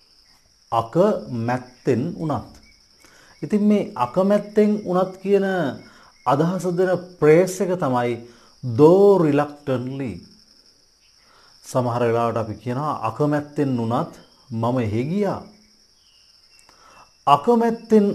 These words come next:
වුණත් මම එයාලට උදව් කරා. අකමැත්තෙන් වුණත් ඔහු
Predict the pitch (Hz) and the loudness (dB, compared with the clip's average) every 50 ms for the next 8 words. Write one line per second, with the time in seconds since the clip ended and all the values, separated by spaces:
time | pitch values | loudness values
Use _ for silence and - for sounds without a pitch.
0 | - 190 170 180 180 160 - - - - - _ _ _ _ _ _ _ _ _ | -2 -2 0 2 2 2 2 -2 -8 -18 -20 _ _ _ _ _ _ _ _ _
1 | _ _ _ _ _ _ _ _ _ _ - _ - - _ _ _ - 117 120 | _ _ _ _ _ _ _ _ _ _ -20 _ -20 -20 _ _ _ -8 -2 0
2 | 123 135 156 160 156 147 127 107 - - 127 135 147 151 151 151 143 156 139 131 | 0 2 2 2 0 0 0 -2 -2 -2 -2 0 2 2 2 0 0 0 0 0
3 | 123 120 139 143 160 165 160 - 127 110 101 92 85 82 - - _ _ _ _ | 0 2 2 2 0 0 -2 -6 -6 -6 -6 -6 -8 -10 -14 -20 _ _ _ _
4 | _ _ _ _ _ _ _ _ _ _ _ _ _ _ _ _ _ _ _ _ | _ _ _ _ _ _ _ _ _ _ _ _ _ _ _ _ _ _ _ _
5 | _ _ _ _ _ _ _ _ _ _ _ _ _ _ _ _ _ _ _ _ | _ _ _ _ _ _ _ _ _ _ _ _ _ _ _ _ _ _ _ _
6 | - - - _ - - 170 - 220 233 220 190 196 196 208 - - - 190 190 | -20 -20 -8 _ -2 -2 2 4 6 6 6 6 2 0 -4 -4 -4 -4 -2 -2
7 | 185 180 175 165 170 165 170 170 - - - - - _ _ _ _ _ _ _ | 0 0 0 0 0 -2 -2 -4 -8 -16 -20 -20 -20 _ _ _ _ _ _ _
8 | _ _ _ _ _ _ _ _ _ _ _ _ _ _ _ _ _ _ _ _ | _ _ _ _ _ _ _ _ _ _ _ _ _ _ _ _ _ _ _ _
9 | _ _ _ _ _ _ _ - - - - 156 147 143 165 180 185 | _ _ _ _ _ _ _ -20 -20 -6 -2 0 0 2 2 2 4